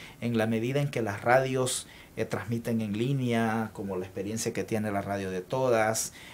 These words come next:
utiliza las redes sociales, las plataformas, entra a hacer producción audiovisual, en la medida en que la radio se inserta, va a tener posibilidades de continuar vigente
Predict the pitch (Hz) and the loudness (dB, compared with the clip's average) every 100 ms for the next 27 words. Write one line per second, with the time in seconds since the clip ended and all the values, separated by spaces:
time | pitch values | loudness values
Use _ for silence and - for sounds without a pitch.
0 | - 113 117 110 117 131 104 98 110 131 | -10 -8 0 0 4 4 4 2 2 4
1 | 123 113 - 95 135 127 123 113 110 - | 4 2 -2 -2 2 2 2 -2 -4 -8
2 | 98 - - - 135 120 113 107 - - | -10 -10 -8 4 6 6 4 2 -2 -4
3 | - - - - 120 123 117 117 113 - | -10 -20 -20 -2 0 0 0 2 4 2
4 | 107 - 104 98 117 104 101 95 98 95 | -2 -2 -2 0 -2 -2 -4 -6 -4 0
5 | 147 143 139 - 120 113 113 117 160 226 | 8 8 8 0 0 0 0 0 2 4
6 | 165 143 160 - 151 165 - - - - | 4 4 0 4 4 4 -6 -20 -20 -20
7 | - - 120 117 117 139 156 151 - 117 | -18 -8 -2 0 4 2 2 -2 -4 -6
8 | 113 - 175 160 - 101 - - - - | -4 2 4 4 2 -10 -12 -18 -20 0
9 | 110 131 - 143 185 185 117 110 101 101 | 4 6 6 6 6 4 -2 -4 -4 -2
10 | 101 117 117 110 104 110 113 120 - 104 | 2 2 0 -2 -4 0 0 -2 -6 -8
11 | 104 101 107 139 123 120 120 120 120 - | -6 -4 0 0 0 -4 -4 -4 -4 -6
12 | 127 | -6